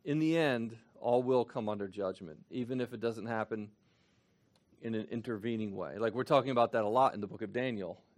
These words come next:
in this class, or God intervenes. For, for instance, Nebuchadnezzar came under a historical judgment. Finally,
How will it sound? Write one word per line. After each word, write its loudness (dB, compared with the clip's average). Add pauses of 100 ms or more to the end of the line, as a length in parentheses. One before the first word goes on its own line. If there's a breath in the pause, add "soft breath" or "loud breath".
in -12
this -8
class, -8
or -8
God -2
intervenes. -8
For, -12 (380 soft breath)
for -2
instance, -6
Nebuchadnezzar 0
came -4
under 0
a -6 (100)
historical -2
judgment. -6 (920 soft breath)
Finally, 4